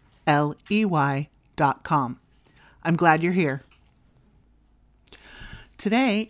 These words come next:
I want to talk about my ultimate Thanksgiving planning guide.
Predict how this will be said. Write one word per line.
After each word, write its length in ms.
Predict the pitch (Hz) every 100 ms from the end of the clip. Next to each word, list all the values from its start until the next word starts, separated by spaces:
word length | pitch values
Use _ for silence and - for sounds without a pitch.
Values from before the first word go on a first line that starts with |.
| -
I 60 |
want 200 | 185 196
to 100 | 233
talk 300 | 220 180 165
about 220 | 180 143 147
my 180 | 151 -
ultimate 500 | 180 165 180 175 -
Thanksgiving 600 | 190 180 - 143 143 180
planning 400 | - 262 349 196
guide. 360 | 156 131 -